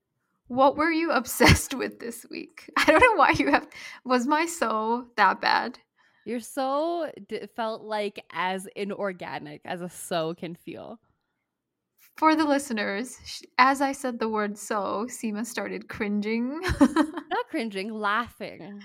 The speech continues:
Speaker 2: I was like, "Aw, what an adorably awkward so."
Speaker 1: <laughs> That was not my intention at all. <laughs>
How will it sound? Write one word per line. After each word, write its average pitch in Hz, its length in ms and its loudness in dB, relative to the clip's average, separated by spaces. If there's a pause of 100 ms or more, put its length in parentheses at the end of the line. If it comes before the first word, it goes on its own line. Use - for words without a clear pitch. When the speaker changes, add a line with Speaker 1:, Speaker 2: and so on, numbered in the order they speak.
Speaker 2:
I 202 120 -6
was 202 220 -10
like, 202 300 -8
"Aw, 196 380 0
what 220 200 -2
an 233 100 -6
adorably 202 640 -4
awkward 180 760 -8
so." 202 500 -8 (260)
Speaker 1:
<laughs> - 80 -4 (1160)
That 311 160 8
was 330 160 2
not 294 240 -2
my 311 140 -8
intention 285 540 -6
at 254 120 -8
all. 226 400 2 (220)
<laughs> - 0 -